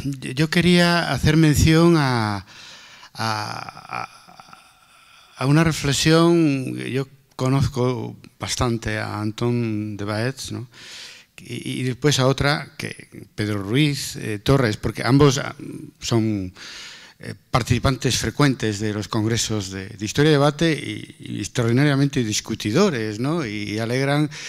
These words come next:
cualquier debate allá donde están, ¿no? Y lo que quería es, eh, eh, distinguir un poco, mm, para, ah, sabiendo que están relacionados el debate académico, historiográfico y la realidad.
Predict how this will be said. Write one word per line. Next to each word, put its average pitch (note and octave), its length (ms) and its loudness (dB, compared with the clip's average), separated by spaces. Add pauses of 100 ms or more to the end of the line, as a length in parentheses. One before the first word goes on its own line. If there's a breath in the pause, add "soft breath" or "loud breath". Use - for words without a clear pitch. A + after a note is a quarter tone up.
(420 loud breath)
cualquier B2+ 500 0
debate C#3 500 2
allá A#2 280 0
donde A#2 360 -2
están, A2 400 -2
¿no? G2 140 -6 (480 loud breath)
Y C3 140 0
lo C#3 140 2
que D3+ 120 -4
quería F#3 520 4
es, - 160 0
eh, - 80 -4
eh, B2+ 600 -2 (540 loud breath)
distinguir E3+ 760 2
un D3 180 -2
poco, D3 440 0 (380)
mm, A#2+ 200 -4 (120)
para, G#2+ 420 -2 (480)
ah, - 160 -14 (460 soft breath)
sabiendo C3 400 -2
que C3+ 60 -2
están D3 200 0
relacionados D3 680 0
el A2 100 -6
debate A2+ 300 -2
académico, C3 580 -2
historiográfico B2 800 -4
y - 20 0
la B2+ 140 0
realidad. E2 500 -10